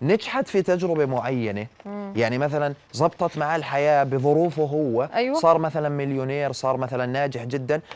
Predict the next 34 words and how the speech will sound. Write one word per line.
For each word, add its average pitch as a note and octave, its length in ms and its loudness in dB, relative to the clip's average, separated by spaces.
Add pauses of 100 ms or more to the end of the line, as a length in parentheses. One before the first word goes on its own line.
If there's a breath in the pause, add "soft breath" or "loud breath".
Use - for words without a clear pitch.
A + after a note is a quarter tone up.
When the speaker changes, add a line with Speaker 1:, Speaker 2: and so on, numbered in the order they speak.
(100 loud breath)
Speaker 1:
فصار F3 400 4
يسقط F#3 400 -2 (120)
تجربته D3+ 640 0
بالإجبار E3+ 760 2
وبالأسلوب E3 880 0
المنفر D3+ 640 -2
على D3+ 200 2
الناس، C#3 300 -2
فبتلاقيهم D#3+ 680 0
مثلًا E3 320 -4
بيطلعوا، D#3+ 380 0 (440 loud breath)
آه، D3 220 4
بيصرخوا، D#3 560 -2 (320 loud breath)
آه، C#3+ 240 2
"اترك E3+ 360 -2
الوظيفة". D#3 600 0 (240 loud breath)
آه، B2+ 100 0 (180)
ليه F3 280 0
يترك B2+ 260 -8
الوظيفة؟ G#2 460 -6 (160)
Speaker 2:
مم. F#3+ 200 -12 (520)
Speaker 1:
آه، B2+ 240 4
أنت F3+ 240 0
متعود E3 500 0
على D#3 80 0
الروتين، E3 340 -2
ما F#3 140 -2
له E3 120 -2
الروتين، A#2+ 420 -4 (280)
إحنا C#3+ 240 -6
كلنا F3+ 280 -2
عايشين B2+ 360 -4
في - 120 -8
روتين، G#2+ 320 -6